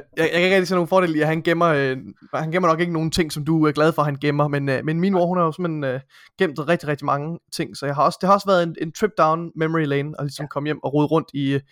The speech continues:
Speaker 1: hendes og mine ting,
Speaker 2: Mm.
Speaker 1: og, og fundet en masse, masse sjove ting og sådan noget, ja. Så det, det var, det var okay.
Speaker 2: Hvad, hvad, har du fundet noget akavet, Nikolaj?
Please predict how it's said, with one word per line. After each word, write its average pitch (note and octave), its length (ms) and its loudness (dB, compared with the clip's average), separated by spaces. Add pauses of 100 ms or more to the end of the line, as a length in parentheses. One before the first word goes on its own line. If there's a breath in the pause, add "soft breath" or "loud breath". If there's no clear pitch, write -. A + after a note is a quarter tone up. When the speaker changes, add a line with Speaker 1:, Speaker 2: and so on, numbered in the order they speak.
(220 soft breath)
Speaker 1:
hendes D#3+ 280 0
og C#3+ 120 -2
mine D#3 200 2
ting, D3+ 200 0 (300 soft breath)
Speaker 2:
Mm. C3+ 160 -4
Speaker 1:
og, B2+ 400 2
og C3 200 -4
fundet D3+ 220 0
en C#3+ 80 -2
masse, C3+ 680 -2
masse C3+ 220 -10
sjove B2 200 -10
ting - 140 -20
og - 40 -20
sådan - 120 -20
noget, - 140 -20
ja. - 60 -16 (220)
Så - 160 -20
det, F#3 120 -2
det G3+ 120 2
var, D3 260 2 (280)
det F#3 80 -2
var E3+ 80 2
okay. C3 200 -4 (200)
Speaker 2:
Hvad, D#3 300 4
hvad, E3 320 2
har C#3 140 -2
du C#3 60 -2
fundet F#3 260 0
noget C3 220 0
akavet, A2 640 -6
Nikolaj? G#2+ 300 -12